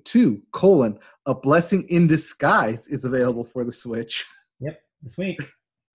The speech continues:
Speaker 1: Uh, we also have F one twenty twenty for the PlayStation, Xbox, and P C.
Speaker 2: Fast cars.
Speaker 1: Uh, Bloodstained, colon, Curse of the Moon two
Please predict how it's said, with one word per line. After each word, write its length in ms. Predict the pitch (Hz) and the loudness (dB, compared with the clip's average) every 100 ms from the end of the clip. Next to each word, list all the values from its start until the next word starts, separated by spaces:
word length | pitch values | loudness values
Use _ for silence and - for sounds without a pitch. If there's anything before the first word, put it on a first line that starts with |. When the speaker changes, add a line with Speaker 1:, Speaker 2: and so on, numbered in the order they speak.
| _ _ - | _ _ -4
Speaker 1:
Uh, 120 | 123 | 2
we 80 | 135 | 4
also 200 | 135 139 | 2 2
have 220 | 135 131 - | 2 0 -4
F 260 | 139 147 - | -2 -2 -4
one 400 | 123 139 151 151 - - | -2 2 2 2 -6 -20
twenty 340 | - 117 110 | -10 -8 -8
twenty 540 | - - 202 190 190 _ _ | -10 -6 -2 0 -2 _ _
for 160 | 147 139 | -2 0
the 100 | 123 | 0
PlayStation, 600 | - 131 117 120 - 117 | -6 -8 -6 -6 -10 -14
Xbox, 500 | - 107 _ 113 - | -14 -18 _ -8 -8
and 140 | 95 90 | -14 -20
P 180 | - 180 | -18 -18
C. 400 | - 156 208 208 _ _ - | -6 -2 -2 -4 _ _ -12
Speaker 2:
Fast 200 | 120 - | -12 -2
cars. 340 | 151 135 - _ _ _ _ _ | -2 -2 -6 _ _ _ _ _
Speaker 1:
Uh, 320 | - 117 113 110 - - | -4 0 0 -2 -8 0
Bloodstained, 760 | 143 170 - 139 117 104 - _ _ | 2 2 -2 -2 -2 -4 -10 _ _
colon, 460 | - 220 123 95 _ _ _ _ | 0 0 0 -4 _ _ _ _
Curse 480 | - 226 156 - - - | -2 2 2 0 -10 -4
of 160 | 131 | -2
the 80 | 156 | 0
Moon 520 | 135 147 185 113 101 _ _ _ _ | 2 4 2 0 -8 _ _ _ _
two 420 | - 269 269 - | -4 2 2 0